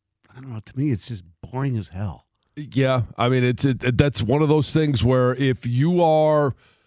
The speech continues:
Speaker 2: if you have a relationship with somebody that it is, uh, that, that is into that,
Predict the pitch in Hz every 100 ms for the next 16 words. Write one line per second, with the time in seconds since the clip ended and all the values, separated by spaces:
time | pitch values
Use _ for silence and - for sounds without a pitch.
0 | _ _ _ _ _ _ _ _ _ 160
1 | 143 143 214 185 202 185 190 156 170 214
2 | 226 - 139 117 - 90 - 113 127 -
3 | - 190 175 175 170 165 151 127 160 156
4 | 151 147 110 104 - - - _ 127 131
5 | 131 139 147 160 - _ _ 156 143 180
6 | 180 185 151 165 170 147 120